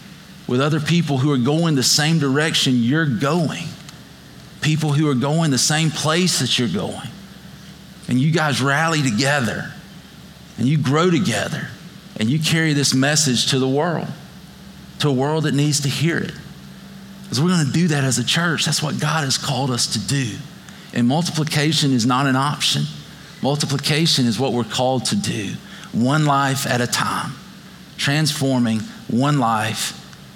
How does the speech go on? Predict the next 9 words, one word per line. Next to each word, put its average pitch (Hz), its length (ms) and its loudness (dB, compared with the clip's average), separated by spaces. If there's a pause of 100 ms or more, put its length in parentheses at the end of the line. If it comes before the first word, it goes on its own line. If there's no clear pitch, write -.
(240)
at 113 120 0
a 107 60 -2
time - 460 -4 (800)
through 117 100 2
the 110 80 0
power 117 420 0
of 113 60 2
the 110 80 0
gospel. - 540 -2